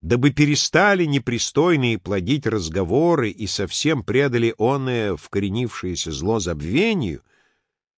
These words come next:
учиня публичное с барабанным боем жестокое плетьми наказание и подрезав платье,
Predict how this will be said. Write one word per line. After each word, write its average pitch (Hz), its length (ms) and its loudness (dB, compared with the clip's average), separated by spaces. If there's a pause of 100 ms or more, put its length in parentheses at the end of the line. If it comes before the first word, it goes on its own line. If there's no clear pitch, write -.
(360)
учиня 165 540 4
публичное 147 720 0
с 101 80 -4
барабанным 120 760 0
боем 127 400 0
жестокое 113 640 0
плетьми 117 560 -2
наказание 165 840 0
и 151 180 -2
подрезав 139 680 0
платье, 113 760 0